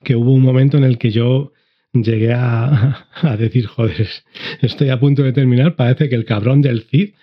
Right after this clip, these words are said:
está aquí cogiéndome, que no te vayas, majo, que te quedas aquí conmigo". Digo, "A ver, Ruderico,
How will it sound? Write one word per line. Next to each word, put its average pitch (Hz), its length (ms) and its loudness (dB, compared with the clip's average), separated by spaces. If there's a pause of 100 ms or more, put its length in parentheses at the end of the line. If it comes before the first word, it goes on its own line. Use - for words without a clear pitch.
(140)
está 123 280 0
aquí 147 200 0
cogiéndome, 151 600 0
que 117 120 -2
no 120 180 2
te 151 120 0
vayas, 123 400 -2
majo, 131 460 0
que 117 120 -6
te 120 140 -2
quedas 143 300 2
aquí 139 200 2
conmigo". 147 500 0
Digo, 123 240 0
"A 113 80 -6
ver, 180 200 -2 (340)
Ruderico, 135 800 -2